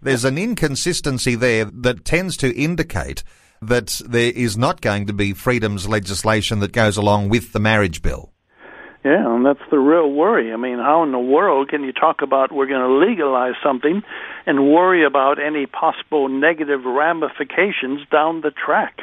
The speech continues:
Speaker 2: That's <laughs> usually not how you do good law. In fact, that's a good way to produce bad law with bad outcomes. Uh, how can anybody just ignore this hugely important aspect,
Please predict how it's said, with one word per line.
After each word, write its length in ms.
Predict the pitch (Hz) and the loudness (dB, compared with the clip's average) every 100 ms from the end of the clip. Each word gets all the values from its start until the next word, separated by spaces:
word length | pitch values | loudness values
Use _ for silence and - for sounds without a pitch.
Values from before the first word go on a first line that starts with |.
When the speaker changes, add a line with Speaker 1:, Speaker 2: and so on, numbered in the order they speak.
| 135 | -4
Speaker 2:
That's 200 | 147 - | -4 -4
<laughs> 80 | - | -4
usually 400 | 220 - - 151 | -2 -2 0 2
not 260 | 139 156 151 | 4 2 2
how 140 | 151 | 0
you 200 | 156 135 | 2 2
do 280 | 127 156 135 | 2 2 2
good 320 | 117 165 147 | 2 0 2
law. 480 | 123 127 185 113 123 - - - - | 2 2 2 2 -6 -14 -20 -20 -20
In 100 | - | -10
fact, 320 | - 147 - | -2 -2 -2
that's 240 | 135 - | -6 -4
a 80 | 127 | -4
good 240 | 117 151 135 | 0 0 2
way 260 | 143 147 | 2 2
to 140 | 139 135 - | -2 -4 -4
produce 400 | - 147 165 180 | -2 0 -2 -4
bad 420 | 123 117 143 220 | -4 0 2 2
law 300 | 208 127 107 | 0 -2 -2
with 180 | 104 110 - - | -6 -10 -10 -2
bad 320 | 127 185 160 | 0 0 2
outcomes. 560 | 117 113 - 123 104 - - - - - - | 0 0 -4 -6 -6 -12 -20 -20 -18 -20 -4
Uh, 260 | 139 120 113 | -2 0 0
how 140 | 135 | 0
can 240 | 151 147 135 | -2 -2 -2
anybody 580 | 147 139 127 135 131 | 2 2 4 2 0
just 280 | 127 151 - | -2 -4 -4
ignore 600 | 143 127 127 135 165 170 | -10 -8 -4 0 0 0
this 220 | 123 123 - - | 0 -4 -6 -4
hugely 500 | 165 208 180 139 143 | -2 0 -2 -4 -4
important 540 | 131 120 165 147 127 | -6 -4 -2 -2 -2
aspect, 640 | 120 180 - - 107 139 | 0 0 -2 -8 -8 -8